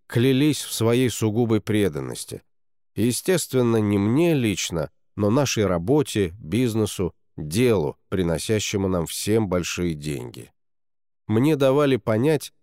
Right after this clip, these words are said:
что конфиденциальность будет сохранена под самыми страшными пытками.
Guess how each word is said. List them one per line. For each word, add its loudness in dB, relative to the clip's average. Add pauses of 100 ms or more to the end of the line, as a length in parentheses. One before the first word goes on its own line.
что -2
конфиденциальность 0
будет 0
сохранена 0
под -4
самыми 0
страшными -2
пытками. -8